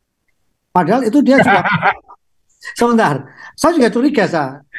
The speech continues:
Speaker 1: Yang lain tidak memakai lintasan basah, dia pakai lintasan basah, betul kan?
Speaker 2: Nah, itu waktu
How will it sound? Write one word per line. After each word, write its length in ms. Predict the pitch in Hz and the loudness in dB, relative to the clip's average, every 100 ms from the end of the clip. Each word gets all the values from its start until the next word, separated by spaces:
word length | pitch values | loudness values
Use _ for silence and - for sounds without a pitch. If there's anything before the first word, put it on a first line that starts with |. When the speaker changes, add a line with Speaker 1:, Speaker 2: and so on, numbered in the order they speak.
| - - 185 | -8 -6 0
Speaker 1:
Yang 160 | 220 202 | 0 0
lain 200 | 220 277 | -2 0
tidak 180 | 214 185 | 0 0
memakai 460 | 196 190 185 202 | 0 0 -2 -4
lintasan 400 | 196 190 165 196 | -2 -2 -2 -2
basah, 240 | 151 151 247 | -2 -2 0
dia 240 | 240 247 | 2 0
pakai 240 | 233 185 196 | -2 -6 -4
lintasan 400 | 180 180 190 165 | -2 -2 -2 -2
basah, 400 | 196 170 135 - | -2 -2 -6 -8
betul 240 | - 175 208 | -4 0 0
kan? 320 | 220 302 - _ _ _ | 0 -4 -12 _ _ _
Speaker 2:
Nah, 240 | 185 180 180 | 0 0 0
itu 240 | 214 339 320 294 | 2 4 4 6
waktu 480 | 254 - - 254 | 2 0 -2 4